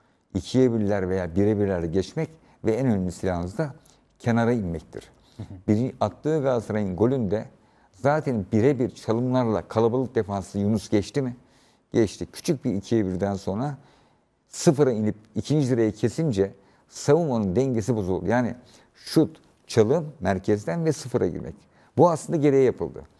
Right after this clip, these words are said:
Speaker 1: Icardi kafaya vurduğunda oyuncular tamamen sıfırdan geldiği için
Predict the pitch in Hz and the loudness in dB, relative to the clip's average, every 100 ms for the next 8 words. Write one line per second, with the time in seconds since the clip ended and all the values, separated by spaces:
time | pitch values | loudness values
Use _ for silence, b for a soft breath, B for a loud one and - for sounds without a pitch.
0 | b b b b _ _ _ _ 104 - | b b b b _ _ _ _ -4 2
1 | 160 170 - 127 135 139 123 135 151 147 | 2 2 0 0 2 2 2 0 0 2
2 | 101 110 - b b b - 117 143 127 | 0 0 -8 b b b 2 2 2 -2
3 | 123 - 107 139 143 104 - _ - _ | -4 -2 -2 0 -2 -4 -8 _ -20 _
4 | _ - 101 127 143 139 117 104 101 - | _ -18 -4 -2 0 2 2 2 -2 -6